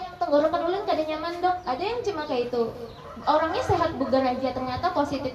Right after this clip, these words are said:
covid itu banyak. Nah, habis itu paling sering itu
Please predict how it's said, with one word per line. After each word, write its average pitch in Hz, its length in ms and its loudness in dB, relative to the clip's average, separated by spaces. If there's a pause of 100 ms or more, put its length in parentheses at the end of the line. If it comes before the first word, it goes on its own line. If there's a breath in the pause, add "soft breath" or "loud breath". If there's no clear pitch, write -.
covid 285 240 -2
itu 208 160 -2
banyak. 233 560 2 (560 loud breath)
Nah, 294 160 -2
habis 320 240 4
itu 320 260 2 (140)
paling 359 400 6
sering 359 320 2
itu 311 260 -2